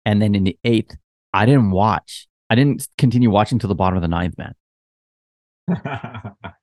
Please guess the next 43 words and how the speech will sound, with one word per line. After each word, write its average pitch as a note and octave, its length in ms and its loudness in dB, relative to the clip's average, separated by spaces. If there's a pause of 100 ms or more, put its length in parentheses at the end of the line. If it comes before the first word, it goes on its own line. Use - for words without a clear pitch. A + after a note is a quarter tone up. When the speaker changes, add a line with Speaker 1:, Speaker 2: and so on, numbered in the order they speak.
(1400)
Speaker 1:
And D3+ 100 2
I D3+ 120 4
laugh C3+ 400 0
at E3+ 80 -6
myself D3+ 360 2
now C3 280 0
about G#2+ 220 -2
that, F#2+ 280 -6
but G2+ 180 0 (800)
no B2+ 240 2
word G#3 220 4
of D#3+ 60 0
a D#3 40 2
lie. D3+ 240 4
And A2+ 220 -2
this C3 240 -2
is D3+ 60 -4
getting D3+ 200 4
maybe C3+ 220 4
a A#2+ 40 4
little B2 180 0
bit G#2 100 0
personal, C3+ 360 0
but G2 200 0 (420)
back C#3 220 0
in D#3+ 80 0
twenty D3+ 220 0
fourteen, C3+ 500 0
at G2 120 0
the G#2+ 180 -2
end C#3+ 180 2
of C#3+ 60 4
the C3 80 2
Japan A#2+ 400 2
series, A#2 480 0
was G2 140 0
when G2+ 280 0 (340)
I A#2 120 4
got B2 160 2
diagnosed A2+ 440 2
with - 140 -8
Graves' A2+ 380 0
disease, E3+ 460 -2